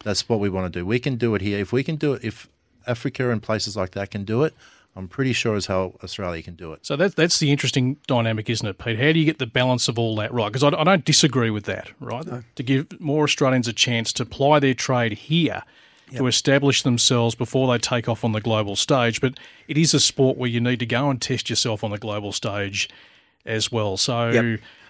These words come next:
Speaker 2: currently we've got, what, about
Speaker 3: Yep.
Speaker 2: nineteen events in Australia,
Speaker 3: Yep.
Speaker 2: which is not a lot in
Speaker 1: We'll get a
Speaker 3: No.
Speaker 1: lot of international players here because it's similar, like, we've got to travel to, we, we wanna try and earn an A T P point, so you're gonna go to where the weaker draw is.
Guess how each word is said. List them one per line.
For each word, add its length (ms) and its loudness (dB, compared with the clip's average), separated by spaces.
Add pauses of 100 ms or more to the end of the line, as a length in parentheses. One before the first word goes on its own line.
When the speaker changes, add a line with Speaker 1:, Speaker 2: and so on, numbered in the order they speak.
(180)
Speaker 2:
currently 340 2
we've 120 2
got, 180 4
what, 100 2
about 160 0
Speaker 3:
Yep. 80 -2
Speaker 2:
nineteen 460 4
events 360 0
in 60 -4
Australia, 560 -4
Speaker 3:
Yep. 80 -4
Speaker 2:
which 240 -2 (160)
is 160 -10
not 160 -4
a 60 -8
lot 220 0
in 120 -2
Speaker 1:
We'll 80 4
get 180 4
a 60 6
Speaker 3:
No. 100 6
Speaker 1:
lot 80 6
of 80 0
international 560 -2
players 380 -4
here 300 -6 (180)
because 200 -10
it's 120 -4
similar, 260 -2
like, 300 -2
we've 400 -2
got 120 -4
to 80 -4
travel 460 -2 (520)
to, 160 -6
we, 220 -2
we 200 -2
wanna 220 0
try 220 -4
and 80 -2
earn 80 -2
an 80 -2
A 100 0
T 160 -6
P 180 -2
point, 280 -8
so 100 -8
you're 80 -8
gonna 140 -4
go 180 -4
to 140 -8
where 120 -4
the 120 -4
weaker 320 -10
draw 260 -10
is. 400 -4